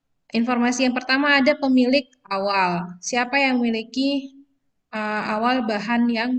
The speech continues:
dikirim itu. Kemudian tanda pengenal, rujukan catatan laboratorium. Kemudian komponen berbahaya,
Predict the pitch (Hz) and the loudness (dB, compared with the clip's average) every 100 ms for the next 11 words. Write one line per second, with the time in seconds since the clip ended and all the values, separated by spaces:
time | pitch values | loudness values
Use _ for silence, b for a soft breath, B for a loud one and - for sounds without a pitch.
0 | 247 208 196 185 190 185 190 175 175 B | -6 -10 -10 -10 -12 -12 -8 -8 -8 B
1 | B B B 233 240 240 269 269 262 254 | B B B -2 0 2 2 2 0 0
2 | 254 254 262 269 254 196 - _ _ _ | 2 2 4 4 2 0 -10 _ _ _
3 | _ _ _ _ 233 226 233 247 277 269 | _ _ _ _ -2 0 0 -2 0 0
4 | 240 226 240 254 240 208 202 202 202 202 | -2 -4 -2 0 0 -2 -4 -6 -10 -8
5 | 208 214 196 196 180 _ _ - 220 226 | -4 -2 -4 -8 -18 _ _ -8 -2 -2
6 | 226 254 277 269 247 247 247 240 233 226 | -2 -2 -2 0 -2 -2 0 0 -2 -4
7 | 240 247 247 262 | -4 -2 0 0